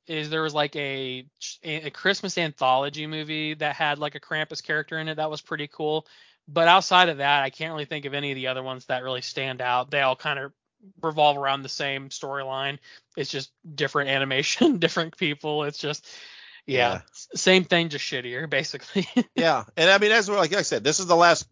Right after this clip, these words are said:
Speaker 2: you know, Christmas horror. This is our last episode, in December. We're wrapping up the holiday season here with our, our reviews and our, our dives. And we've said this all month long, that a lot of times Christmas horror, it blurs a lot, right?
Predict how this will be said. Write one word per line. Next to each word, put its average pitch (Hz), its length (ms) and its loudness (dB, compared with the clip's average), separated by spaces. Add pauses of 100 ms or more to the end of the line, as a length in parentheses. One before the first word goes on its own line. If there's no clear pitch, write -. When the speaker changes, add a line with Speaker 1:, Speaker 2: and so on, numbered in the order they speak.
Speaker 2:
you 139 60 -10
know, 120 80 -10
Christmas 139 360 -6
horror. 123 280 2
This 123 140 2
is 135 60 2
our 123 100 8
last 123 240 8
episode, 120 460 0 (360)
in 117 140 0
December. 120 420 2
We're 113 120 2
wrapping 131 360 4
up 123 240 4
the 107 80 -2
holiday 127 340 4
season 120 300 0
here 113 100 2
with 110 140 2
our, 117 220 6
our 120 140 4
reviews 120 420 0
and 117 100 2
our, 117 160 4
our 110 140 2
dives. 127 420 4 (400)
And 135 140 4
we've 185 160 2
said 208 240 2
this 170 180 0
all 143 240 4
month 170 220 2
long, 160 340 0 (440)
that 156 120 2
a - 20 0
lot 147 220 4
of 196 60 -6
times 151 280 2
Christmas 147 460 -6
horror, 120 400 4
it 135 160 -2
blurs 120 600 6
a 92 60 -4
lot, 92 240 -4
right? 107 300 0